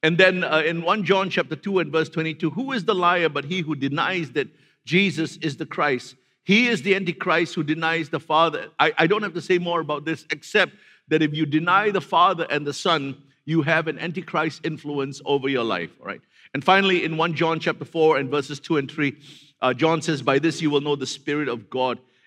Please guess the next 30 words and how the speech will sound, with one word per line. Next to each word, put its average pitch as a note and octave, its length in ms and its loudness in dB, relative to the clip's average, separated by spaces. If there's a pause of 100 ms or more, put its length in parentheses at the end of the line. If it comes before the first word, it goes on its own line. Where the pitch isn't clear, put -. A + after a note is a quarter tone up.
(140)
Every F3+ 320 2
spirit F3+ 420 0
that C3 160 -2
confesses C#3+ 580 -6
that C3 140 -4
Jesus D#3 380 -8
Christ C#3+ 300 -6
has C3+ 120 -12
come C3+ 200 -6
in B2+ 80 -6
the A#2+ 60 -4
flesh B2+ 380 -6
is C3+ 160 -6
of B2 160 -6
God. A#2+ 260 -4 (360)
And C3+ 100 -4
every G#3 260 4
spirit F#3+ 420 -2
that B2+ 260 -6
does F3+ 200 0
not F3 220 -8
confess D#3 400 -4
that D3 120 -4
Jesus D#3 360 -8
Christ C#3 300 -4
has C3+ 100 -10
come C#3 220 -6
in C3+ 60 -8
the B2+ 60 -6
flesh B2+ 320 -6